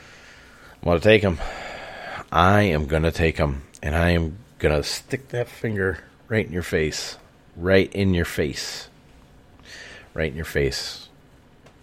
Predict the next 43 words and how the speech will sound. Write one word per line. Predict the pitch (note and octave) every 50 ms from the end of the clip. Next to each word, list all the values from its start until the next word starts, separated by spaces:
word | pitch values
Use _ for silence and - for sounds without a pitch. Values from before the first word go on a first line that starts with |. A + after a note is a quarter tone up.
| - - - - - - - - -
Of | - -
course, | - D2+ C#2 - -
it'll | E2+ D2 C#2
be, | C#2+ C#2 C2+ C2 - - - - - - -
it'll | - D#2 C2+
be | B1 B1+
fucking | - - D#2 - - C#2+
Randy | C#2+ D2 D2 C#2+ C#2+ C#2+
in | C#2 C#2
my | D2 D2+ D2
draft, | C2+ C2+ C2 C2 C2+ - - - D#2+
and | D2 C2+
he'll | C2 D2+ D2 -
take | - D#2 C#2+ C2+
him | - C2+ C2 C2+ C#2 - -
one | - E2 D2+ C2+
spot | - - D#2 C#2+ C#2
ahead | C#2 - D#2 C#2+
of | C#2+ C2+
me | C2+ C#2
or | C#2 C2+ -
something. | - - A#1 B1+ C#2 C#2 - - - - - - - - - - - - - - -
Fucking | - - - - - -
dickhead. | - - - - - - A#1+ A1 - - - - - - - - - - - - - - - - - -
L | A2 C3 D3+ D#3+
A | D#3+ D3+
Rams, | C#3 A2+ G#2+ A2 B2+ C#3+ D3 C#3+ B2 G#2+ F2+ -
the | A2 G2
guy | F#2+ G2 G2+ G2+
to | G2
target, | - - G#2+ G#2+ G#2+ G#2 G2+ F2+ -
Cooper | - C3+ C3+ C3 D#3+ D3
Kupp, | - D#3 E3+ F3 D#3 - - - - - - - - - - - - - - - - - - -
right | F2+ F2 F#2 F#2+
at | F2+
the | - F2+
top, | - - G2+ G2 G2 F#2+ F#2
fourteenth | - - - G#2+ G2+ - - A2 F#2 -
hardest | F#2+ F#2 F2 E2+ -
schedule | - - F2+ E2 F2+ F2
on | F2 E2+ E2
the | D#2+
season, | - - F#2+ F2+ F2 F#2+ F#2 E2